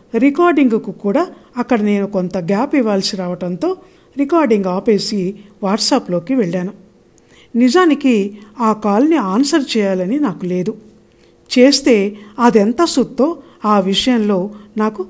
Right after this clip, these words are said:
అనేక పూర్వానుభవాలు ఉన్నాయి. అయినా అక్కయ్య ఈ మధ్య రెండుసార్లు చేసినా నేను ఎత్తలేదు, మరీ బాగుండదేమో అనుకుంటూ కాల్ ఆన్సర్ నొక్కాను.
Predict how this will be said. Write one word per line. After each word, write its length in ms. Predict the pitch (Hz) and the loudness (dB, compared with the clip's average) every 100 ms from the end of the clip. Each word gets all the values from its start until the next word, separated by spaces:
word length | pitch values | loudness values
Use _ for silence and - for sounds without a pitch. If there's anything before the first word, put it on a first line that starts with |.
| - - | -16 -4
అనేక 380 | 208 247 226 214 | 0 2 2 -2
పూర్వానుభవాలు 1000 | - 208 285 320 285 214 170 185 180 233 | -6 -2 0 0 0 -2 -2 -2 0 0
ఉన్నాయి. 400 | 226 185 185 190 - - _ _ _ _ _ _ _ - | -2 -2 -2 -4 -8 -20 _ _ _ _ _ _ _ -8
అయినా 480 | 202 208 254 202 190 - - _ _ _ _ _ _ _ _ _ _ _ - | 0 2 2 0 -4 -8 -20 _ _ _ _ _ _ _ _ _ _ _ -12
అక్కయ్య 380 | 196 - 208 262 | -10 -2 0 2
ఈ 160 | 196 | 2
మధ్య 520 | 185 180 - 202 302 311 - _ - | -2 -4 -2 -2 -2 -4 -12 _ -4
రెండుసార్లు 600 | 208 208 208 202 240 285 | -2 0 -2 -2 -2 0
చేసినా 340 | 226 - 196 208 | 0 -2 -4 -2
నేను 220 | 254 185 | -2 -2
ఎత్తలేదు, 500 | 180 208 190 185 - - _ _ _ - | -4 -4 -4 -4 -8 -16 _ _ _ -10
మరీ 240 | 185 180 226 | -6 -2 0
బాగుండదేమో 760 | 202 175 190 226 196 180 185 - - _ _ _ - | 0 -2 -2 0 0 -2 -4 -10 -20 _ _ _ -6
అనుకుంటూ 520 | 202 196 175 302 339 - _ _ _ _ _ - | -6 -4 -4 -2 -4 -6 _ _ _ _ _ -6
కాల్ 220 | 240 277 | -2 0
ఆన్సర్ 480 | 311 185 185 202 185 | 0 -2 -4 -6 -4
నొక్కాను. 360 | 240 - 185 | -6 -6 -8